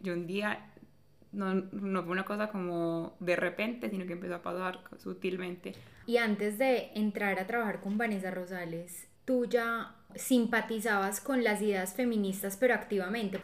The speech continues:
Speaker 2: ¿O simplemente sabías que existía Vanessa,
Speaker 1: Ujú.
Speaker 2: te postulaste, impulsó inconscientemente a buscar sobre todo los temas de la sensualidad, la intimidad y todo
Speaker 1: Ujú.
Speaker 2: eso?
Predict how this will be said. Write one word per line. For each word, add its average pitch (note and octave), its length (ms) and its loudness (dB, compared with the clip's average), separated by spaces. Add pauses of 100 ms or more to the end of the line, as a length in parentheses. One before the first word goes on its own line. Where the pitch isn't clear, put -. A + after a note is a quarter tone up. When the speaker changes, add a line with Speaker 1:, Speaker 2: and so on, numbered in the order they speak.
Speaker 2:
¿O A3 120 4
simplemente A3 960 2 (100)
sabías G3+ 520 6
que - 80 2
existía G3 400 0
Vanessa, G#3+ 720 0
Speaker 1:
Ujú. A3 140 -2
Speaker 2:
te A3 100 2
postulaste, G3+ 1080 0 (560)
impulsó G#3 640 2
inconscientemente G#3 1300 -4 (600)
a G#3 120 2
buscar F#3+ 580 2
sobre G3+ 300 0
todo F#3 180 2
los G3+ 200 -2
temas F#3 340 -4
de G3 340 0
la F#3 320 0
sensualidad, F#3+ 1080 4
la G3+ 100 0
intimidad F#3 760 -2
y F#3 80 -2
todo G3+ 260 0
Speaker 1:
Ujú. - 20 0
Speaker 2:
eso? E3+ 320 -2